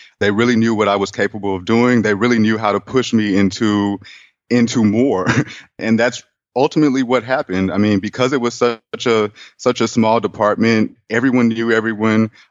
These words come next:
We were able to really help each other and work with each other and collaborate in ways that, that I don't imagine I would have been able to had I went to another university.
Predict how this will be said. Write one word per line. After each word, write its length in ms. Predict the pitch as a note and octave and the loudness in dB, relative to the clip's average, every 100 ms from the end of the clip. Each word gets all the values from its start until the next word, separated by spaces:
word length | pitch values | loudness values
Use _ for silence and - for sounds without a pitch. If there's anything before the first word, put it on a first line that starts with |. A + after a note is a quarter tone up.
| - | -4
We 100 | A2 | 0
were 140 | A2 | 0
able 240 | G#2 A2 G#2+ | 0 0 0
to 80 | |
really 260 | G#2 G#2+ G2 | 0 0 0
help 240 | G#2+ G#2 | 0 -2
each 180 | A2 - | -2 0
other 300 | A2 G2+ G2+ | 0 2 0
and 300 | F2 F#2+ - - | 2 0 0 -6
work 300 | E2 B2 C#3 | -2 0 0
with 120 | G#2 | -2
each 140 | G2+ G#2 | 0 0
other 160 | F#2+ | 0
and 80 | F#2 | -2
collaborate 480 | G2 G#2 G2+ G2 F#2+ | 0 -2 0 0 2
in 120 | F#2 | 0
ways 300 | F#2+ F#2+ F2+ | 2 0 0
that, 240 | F#2+ F#2 - - - _ | -2 -2 -4 -20 -20 _
that 120 | G#2 - | -4 0
I 160 | G2+ | 0
don't 340 | G2+ G#2+ G#2+ G2+ | 0 2 2 2
imagine 420 | G#2 G#2 G2 G2 | 0 0 0 0
I 100 | G2 | 0
would 180 | G2 G2 | -2 -4
have 140 | F2 | -4
been 140 | G2 | -2
able 280 | F2+ G2+ G2 | -2 -2 -2
to 240 | - F2+ F2 | -4 -4 -2
had 160 | F#2+ | 0
I 100 | F#2 | 0
went 260 | F2 F#2 D2+ | 2 0 0
to 320 | G2+ F#2 E2+ | -2 -2 0
another 300 | F2+ F#2+ F2+ | 2 2 2
university. 680 | F2+ E2+ F#2+ G2+ - C#2+ | 0 2 0 0 -6 -14